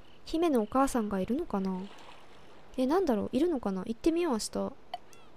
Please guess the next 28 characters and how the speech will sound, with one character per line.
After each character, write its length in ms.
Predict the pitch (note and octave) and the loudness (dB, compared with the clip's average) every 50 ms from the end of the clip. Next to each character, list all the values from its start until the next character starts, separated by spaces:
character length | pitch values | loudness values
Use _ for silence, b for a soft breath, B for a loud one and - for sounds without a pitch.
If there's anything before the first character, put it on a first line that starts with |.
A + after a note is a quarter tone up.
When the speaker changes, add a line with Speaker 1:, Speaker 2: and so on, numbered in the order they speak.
| - - - - - - - - - - - - - - - - - - - - - - - - - - - - - - G4+ G#4+ G#4+ - - - - - - - - - - - | -16 -16 -16 -16 -16 -16 -16 -12 -12 -12 -12 -14 -16 -18 -18 -18 -18 -16 -16 -16 -16 -16 -16 -16 -16 -16 -16 -14 -10 -6 -2 -2 -2 -2 -4 -8 -14 -14 -14 -14 -14 -14 -8 -4
Speaker 2:
予 80 | E4 A4 | -2 -2
言 20 | |
を 20 | A4 - G#4+ A4 G#4+ G#4+ A4 G#4+ - | 0 0 0 0 2 0 0 -2 -4
聞 120 | - - | -8 -14
き 60 | - - | -10 -6
た 160 | - G#4 G#4+ | -4 -2 -2
い 80 | G#4+ G#4 | -2 -4
と 120 | F4 D#4 - | -6 -8 -8
き 80 | - C4+ | -8 -10
は 140 | C4+ C4+ D4 | -8 -6 -6
い 120 | F4+ F#4+ - | -6 -6 -6
つ 80 | F#4 | -8
で 100 | D#4 D#4 C#4 | -6 -6 -6
も 140 | C4 C4+ C4 | -6 -6 -4
ど 80 | D#4 E4 | -2 0
う 20 | |
ぞ。 60 | A#3 A#3 | 2 4
Speaker 1:
は 140 | B3 B3+ | 6 6
い、 40 | B3+ - | 4 4
あ 40 | A#3+ | 2
り 120 | A#3 A3+ | 0 0
が 120 | A#3 A3 A#3+ | 0 0 4
と 160 | - D4+ D4 | 4 4 4
う。 40 | - | 2
Speaker 2:
<laughs> 1160 | - - - - - A4+ A#4+ - D#5 F#5+ G#5+ - - - - - - - - - - - - A#4 | -2 -16 -16 -12 -10 -8 -6 -4 -4 -4 -4 -8 -12 -12 -12 -10 -10 -10 -12 -14 -14 -10 -4 -2
豆 320 | A4 A#4 A4+ G#4+ G4+ F#4+ | 0 0 0 0 0 0
は 80 | F4+ F4 | 0 -2
本 100 | G4 | -2